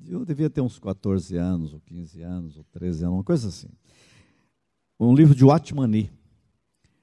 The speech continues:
Era sobre a carta de Paulo aos Efésios. Eu lembro que eu terminei de ler e comecei de novo.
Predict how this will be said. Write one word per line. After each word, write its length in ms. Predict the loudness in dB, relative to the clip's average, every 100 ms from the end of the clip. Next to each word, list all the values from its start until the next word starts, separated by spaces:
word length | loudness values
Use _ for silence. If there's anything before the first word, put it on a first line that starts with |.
| _ _ _
Era 220 | -6 -2 -2
sobre 640 | 0 0 2 2 0 -2
a 160 | -6 -10
carta 500 | _ -4 -4 -4 -8
de 120 | -8
Paulo 360 | -6 -4 -2
aos 140 | -4 -4
Efésios. 720 | -6 -4 -4 -6 -12 -20 -12 -4
Eu 80 |
lembro 180 | -2 -2
que 80 | -4
eu 60 | -4
terminei 480 | -2 -4 -4 -4
de 100 | -4
ler 140 | -6 -8
e 40 |
comecei 460 | -8 -12 -12 -12 -12
de 140 | -10
novo. 340 | -8 -10 -12